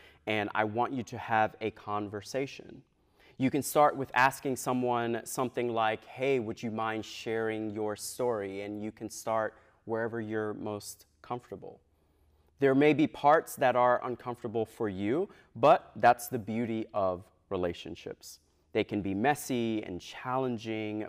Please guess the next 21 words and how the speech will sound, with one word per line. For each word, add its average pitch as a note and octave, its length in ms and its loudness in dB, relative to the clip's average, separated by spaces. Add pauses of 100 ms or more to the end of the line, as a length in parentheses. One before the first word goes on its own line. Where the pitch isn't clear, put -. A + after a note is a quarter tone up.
(120)
but G2+ 200 -4
the G2+ 60 -4
working A2 680 -4
out G2 180 -2
of G2 140 -8
that F#2 180 -12
mess - 720 -12 (460)
is G2 220 -4
what G2+ 420 -4
strengthens G#2 880 -8
us F2 400 -8
and F2+ 300 -12
binds F2+ 500 -12
us - 380 -16 (240)
closer. - 600 -20 (720)
So - 180 0
welcome A#2+ 580 2
the A2 80 0
confrontation G#2 1300 -4
of F2+ 240 -6
the F#2 160 -12